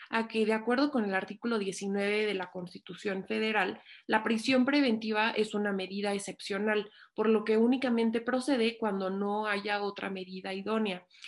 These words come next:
Entonces, no puede basarse el juez de control solamente en estas medidas,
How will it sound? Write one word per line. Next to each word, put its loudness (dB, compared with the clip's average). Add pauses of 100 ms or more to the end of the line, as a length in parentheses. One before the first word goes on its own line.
(140)
Entonces, 0
no 4
puede 4
basarse -2
el -2
juez -6
de -6
control -4
solamente -4
en -2
estas -6
medidas, -4